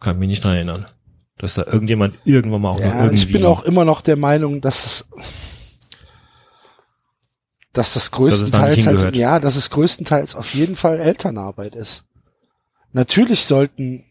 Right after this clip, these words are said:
Speaker 2: Lehrer
Speaker 1: Hm,
Speaker 2: schon
Speaker 1: ja,
Speaker 2: in
Speaker 1: ja,
Speaker 2: gewisser
Speaker 1: ich find
Speaker 2: Art und Weise Pädagogen sein, um bei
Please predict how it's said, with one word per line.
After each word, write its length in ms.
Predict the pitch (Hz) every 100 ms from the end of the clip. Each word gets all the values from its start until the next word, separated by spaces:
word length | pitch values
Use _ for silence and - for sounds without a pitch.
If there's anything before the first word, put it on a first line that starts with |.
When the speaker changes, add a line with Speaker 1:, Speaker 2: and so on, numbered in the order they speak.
| _ _ _
Speaker 2:
Lehrer 460 | 107 131 139 139 135
Speaker 1:
Hm, 0 |
Speaker 2:
schon 240 | 151 160
Speaker 1:
ja, 220 | 165 190
Speaker 2:
in 180 | 147 151
Speaker 1:
ja, 80 | 160
Speaker 2:
gewisser 380 | 190 226 156 -
Speaker 1:
ich 40 |
find 60 | 180
Speaker 2:
Art 100 | 165
und 140 | 165
Weise 280 | 139 147 147
Pädagogen 560 | - 143 117 135 160 143
sein, 400 | 123 151 139 185 - - - - _
um 420 | 165 156 151 147 _ _ - _ _ _ _
bei 500 | 143 117 135 131 131